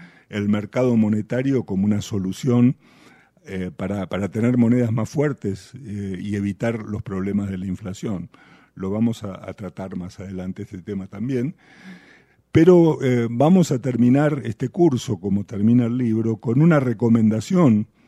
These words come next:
de modificaciones legislativas,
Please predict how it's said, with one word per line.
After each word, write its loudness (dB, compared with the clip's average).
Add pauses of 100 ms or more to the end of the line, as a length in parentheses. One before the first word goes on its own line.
(320)
de -2
modificaciones 0
legislativas, -6